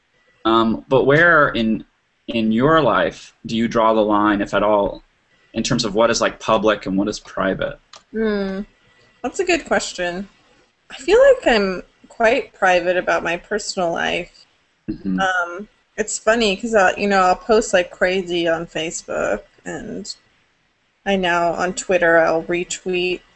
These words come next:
Speaker 2: all these celebrity tweets all the time.
Speaker 1: Mm-hmm.
Speaker 2: Um, and so, yeah, you're right. I'm, I'm very public in my, my work, and I'm engaged with the public twenty-four seven.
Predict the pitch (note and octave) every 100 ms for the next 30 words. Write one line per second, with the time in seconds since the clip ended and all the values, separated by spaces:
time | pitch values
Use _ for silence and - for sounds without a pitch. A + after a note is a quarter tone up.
0 | F#3 E3+ E3 F#3+ - G3 F3 E3+ E3+ D#3+
1 | E3+ - F3 F#3+ - F3 - - - -
2 | G3 G#3+ _ _ - - _ - B2 F3+
3 | F#3 F3+ F#3 F3+ F#3+ G#3 G3+ F#3+ C#4+ G#3
4 | F3 F#3+ G3+ F3+ F3 E3+ E3+ F#3 F#3 -
5 | F#3 F3+ F3 E3+ - _ _ _ _ _
6 | _ _ _ - G#3+ F#3 F#3 F#3 F3 F#3
7 | C#3+ B2 E3+ F#3+ A#3 _ _ _ _ _
8 | _ _ _ - G#3 G3+ F#3+ G#3+ G#3+ G#3
9 | G#3+ G#3+ F3 D#3+ E3 E3 D#3+ E3 E3+ E3
10 | E3+ - F3+ - - E3+ E3+ E3 E3+ _
11 | _ _ _ _ _ _ _ _ _ _
12 | _ _ _ _ _ F3 F3 E3+ E3 E3+
13 | - D#3+ D#3+ D#3+ G3